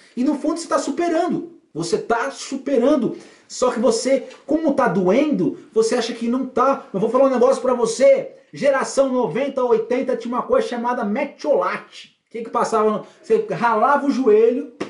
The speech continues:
já, ralava o joelho. O que que você fa-, o que que mamãe fazia? Mamãe vinha lá com aquele negocinho de metiolate, lá aquela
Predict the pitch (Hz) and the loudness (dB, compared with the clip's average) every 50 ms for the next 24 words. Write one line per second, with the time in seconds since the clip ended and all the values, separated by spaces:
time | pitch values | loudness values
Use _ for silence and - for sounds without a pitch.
0 | - - _ - - - - - - - _ _ _ _ 151 185 185 156 - 196 | -12 -14 _ -12 -12 -12 -14 -18 -20 -20 _ _ _ _ -12 -10 -10 -8 -8 -6
1 | 190 190 202 233 254 247 269 277 214 247 247 202 202 214 226 240 269 277 - - | -4 -2 0 0 0 0 -2 -2 -2 0 0 2 4 4 4 2 0 -4 -8 -12
2 | - _ _ - 247 247 240 - 240 233 - - - 220 220 233 240 233 226 226 | -20 _ _ -2 0 0 2 2 0 0 0 -2 -4 -6 -6 -4 0 2 2 4
3 | 226 220 220 214 202 175 160 180 226 262 285 294 285 - - - _ _ _ _ | 4 4 4 2 2 2 2 0 2 2 2 2 0 -4 -12 -20 _ _ _ _
4 | 190 208 202 202 226 247 247 185 175 220 240 233 220 226 233 233 233 - 233 240 | 0 2 4 4 4 4 2 2 2 2 2 2 4 4 4 2 2 0 0 0
5 | 226 233 214 220 226 220 220 - 233 214 214 220 226 - - - 214 190 175 180 | 2 2 4 4 4 4 2 0 -2 -2 0 2 0 2 2 4 4 4 4 4
6 | 202 226 226 - - 202 202 202 - 208 208 196 - - - | 2 2 -2 -4 -4 -4 -4 -2 -2 -2 -2 -2 -2 -4 -10